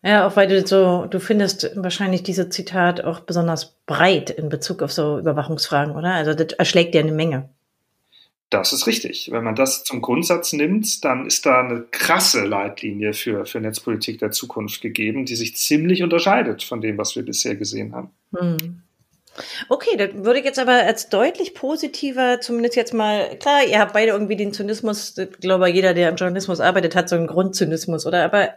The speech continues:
Speaker 1: das würde ich als ein bisschen positiver ansehen als jetzt Markus' Urteil. Ähm, Franziska, du musst jetzt zu diesem Teil das letzte Wort haben, natürlich. Ähm, gib doch mal ein, ein educated guess ab, also eine, eine,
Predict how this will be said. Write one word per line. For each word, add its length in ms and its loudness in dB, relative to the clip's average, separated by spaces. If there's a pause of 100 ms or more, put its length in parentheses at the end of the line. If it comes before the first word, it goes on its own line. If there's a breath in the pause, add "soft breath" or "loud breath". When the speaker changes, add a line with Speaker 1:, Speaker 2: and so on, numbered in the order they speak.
(120)
Speaker 1:
das 100 -2
würde 160 4
ich 120 -4
als 140 -2
ein 60 4
bisschen 260 0
positiver 680 0 (400 loud breath)
ansehen 400 4
als 220 0
jetzt 260 0
Markus' 440 0
Urteil. 500 -6 (1040 loud breath)
Ähm, 680 0
Franziska, 480 2
du 100 -2
musst 200 0
jetzt 160 2
zu 80 0
diesem 320 -2
Teil 200 4
das 120 2
letzte 320 0
Wort 240 2
haben, 240 2
natürlich. 560 -4 (600 loud breath)
Ähm, 540 0
gib 80 -6
doch 140 6
mal 240 6
ein, 260 -4 (140)
ein 400 -6 (180 soft breath)
educated 640 2
guess 200 2
ab, 180 -4
also 220 4
eine, 340 0
eine, 480 -4